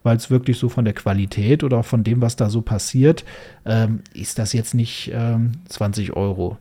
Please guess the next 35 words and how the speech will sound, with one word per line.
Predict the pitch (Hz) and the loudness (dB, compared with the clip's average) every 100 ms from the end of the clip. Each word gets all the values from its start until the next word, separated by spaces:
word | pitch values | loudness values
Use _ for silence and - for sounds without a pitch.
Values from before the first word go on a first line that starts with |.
| - | -8
Also | 110 101 | -6 -4
das | 98 - - | -4 -6 -4
würde | 123 | -4
man | 104 104 107 - - | -2 -2 -4 -8 -14
woanders, | - 113 123 120 - 135 | -6 0 2 2 -2 -8
äh, | 104 110 110 127 | -4 -4 -4 -2
würde | 127 123 | 0 2
man | 123 | 2
das | 117 113 | 0 0
wahrscheinlich | 117 - 117 117 | -2 0 0 0
anders | 101 104 - | 0 -2 -4
verkaufen. | - - - - 107 - - - - - - - - _ _ | -12 -10 -12 -10 -12 -12 -20 -20 -18 -18 -18 -20 -20 _ _
Genau, | 180 107 80 - - | 4 4 0 -6 0
von | 120 | 4
dem | 123 | 6
her, | 147 147 147 | 8 6 4
man | 127 123 | 4 4
hat | 127 | 4
wenig, | 131 160 165 - - | 6 8 6 2 -8
äh, | 131 131 127 131 123 - - | 2 6 6 6 4 2 4
<laughs> | - - | 4 6
man | 135 147 | 6 6
investiert | 135 135 135 127 - 151 151 | 4 2 2 2 4 4 4
vor | 127 | 4
allem | 117 127 | 6 6
seine | 107 107 | 4 0
Zeit | - 117 131 180 - - _ _ - | 0 0 2 0 -2 -20 _ _ -4
und | 127 | -4
sein | 120 110 | 0 0
Herzblut, | 110 135 - 135 123 | 0 0 2 2 4
wenn | 117 | 2
man | 117 | 2
vorbeikommt, | 117 - 104 123 127 123 113 | 0 0 0 2 4 4 2
weniger | 104 113 101 101 | 0 2 0 0
das, | 95 | -4